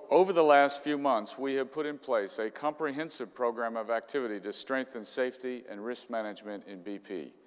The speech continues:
To begin with, we've created a powerful safety and operational risk organization headed by Mark Bly,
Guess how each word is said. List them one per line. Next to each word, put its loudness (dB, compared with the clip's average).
To -4
begin 2
with, 4
we've 0
created 2
a 2
powerful 4
safety -2
and -4
operational -4
risk -6
organization -2
headed -4
by 2
Mark -6
Bly, 0